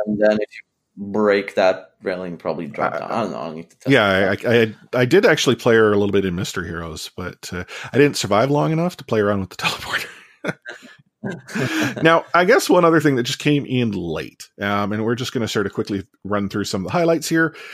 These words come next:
Speaker 2: Uh, Uncle Jeff, Jeff Kaplan, he joined Oh Nickel during, uh, a live Blizzard H Q stream.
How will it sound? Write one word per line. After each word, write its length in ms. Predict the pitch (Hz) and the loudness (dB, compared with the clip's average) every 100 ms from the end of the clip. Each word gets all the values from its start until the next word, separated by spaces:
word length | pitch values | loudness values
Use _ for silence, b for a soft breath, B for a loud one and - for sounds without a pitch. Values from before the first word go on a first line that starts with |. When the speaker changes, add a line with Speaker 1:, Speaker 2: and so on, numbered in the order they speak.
| B | B
Speaker 2:
Uh, 300 | 143 165 160 - | 2 4 4 2
Uncle 200 | 226 202 | 2 2
Jeff, 280 | 135 110 - | 2 0 0
Jeff 200 | 139 - | -2 0
Kaplan, 420 | 135 123 101 104 | 0 2 0 -2
he 280 | 147 233 - | -2 -4 -6
joined 640 | - 143 170 185 139 135 139 | -4 0 2 4 4 2 2
Oh 220 | 147 165 | 2 2
Nickel 400 | 156 135 104 185 - | 0 -2 -4 -6 -8
during, 580 | 98 110 120 123 123 120 | -2 0 0 0 0 2
uh, 240 | 117 113 | 2 0
a 240 | 90 101 101 | 0 0 0
live 520 | 95 110 117 120 107 | 2 2 2 2 0
Blizzard 300 | 113 110 113 | 0 -2 -2
H 300 | 120 120 - | -2 -6 -6
Q 220 | - 101 95 | -4 -4 -4
stream. 720 | - - 208 202 139 175 349 | -8 -4 0 4 4 4 0